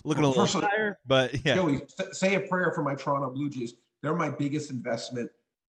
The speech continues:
Speaker 2: I have so much money on that team. I, I, I can't, I have to, like, my accountant has to add it up.
Speaker 1: <laughs>
Speaker 2: I've been betting them at fifty to one, forty to one,
Speaker 1: Yeah.
Speaker 2: sixty to one to win the World Series, to win the pennant. Every freaking day, I kept adding, adding, add-, 'cause I kept thinking,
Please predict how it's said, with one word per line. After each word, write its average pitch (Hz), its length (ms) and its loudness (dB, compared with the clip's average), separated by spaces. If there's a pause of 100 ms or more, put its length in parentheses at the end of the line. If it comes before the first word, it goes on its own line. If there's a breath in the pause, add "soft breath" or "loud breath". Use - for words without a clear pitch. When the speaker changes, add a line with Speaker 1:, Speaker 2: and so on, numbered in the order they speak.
(220)
Speaker 2:
I 143 120 2
have 151 360 2 (480)
so 160 220 0
much 170 220 0
money 151 200 0
on 151 80 2
that 143 180 0
team. 160 200 -2
I, 123 260 -2
I, 123 240 -4
I 131 100 -2
can't, - 240 -6
I 131 60 -2
have 131 160 -2
to, 135 80 -4
like, 117 240 -4 (340)
my 127 140 -4
accountant 143 500 -4
has 123 160 -2
to 113 120 -4
add 113 80 -6
it 113 100 -4
up. 117 200 0 (200)
Speaker 1:
<laughs> 117 180 -4
Speaker 2:
I've 147 280 2
been 147 140 2
betting 147 240 2
them 143 160 2
at - 60 -10 (120)
fifty 151 280 -2
to 135 80 0
one, 139 320 -2
forty 135 340 -4
to 131 60 -4
one, 131 280 -4
Speaker 1:
Yeah. 127 40 -6
Speaker 2:
sixty 143 440 -2
to 135 80 0
one 131 360 -4 (280)
to 143 60 -2
win 143 140 2
the 139 80 0
World 139 300 0
Series, 143 420 -2
to 139 60 -8
win 123 140 -4
the 104 140 -8
pennant. 143 300 0 (360)
Every 170 380 4
freaking 156 360 0
day, 151 160 2
I 131 40 0
kept 120 300 -4
adding, 139 420 -4
adding, 135 420 -4
add-, 135 220 -8
'cause 160 100 0
I 165 40 4
kept 160 200 0
thinking, 160 240 -2